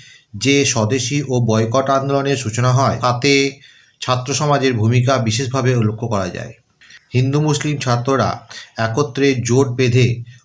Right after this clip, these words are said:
বঙ্গভঙ্গ বিরোধী স্বদেশী আন্দোলনে সামিল হয়। এক নম্বর পয়েন্টে লিখবে, বিদেশি দ্রব্য বয়কট। বয়কট আন্দোলন ছাত্ররাই ছিল মূল হাতিয়ার। ছাত্ররা দলে দলে পিকেটিং করে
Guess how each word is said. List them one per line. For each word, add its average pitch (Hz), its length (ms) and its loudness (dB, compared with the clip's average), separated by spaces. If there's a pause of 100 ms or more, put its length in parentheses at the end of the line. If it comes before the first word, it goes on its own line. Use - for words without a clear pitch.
(100)
বঙ্গভঙ্গ 143 520 2
বিরোধী 127 360 2
স্বদেশী 120 420 -2
আন্দোলনে 123 400 0
সামিল 110 360 0
হয়। 92 340 -8
এক 123 160 -4
নম্বর 143 180 0
পয়েন্টে 139 220 0
লিখবে, 104 460 -2 (460)
বিদেশি 127 400 2
দ্রব্য 113 340 0
বয়কট। 104 500 0 (1000)
বয়কট 135 580 0
আন্দোলন 135 520 -2 (480)
ছাত্ররাই 131 640 0 (420)
ছিল 143 360 2
মূল 127 360 0
হাতিয়ার। 107 480 -2 (640)
ছাত্ররা 139 500 2
দলে 123 240 2
দলে 127 340 0 (440)
পিকেটিং 143 680 -2
করে 127 400 0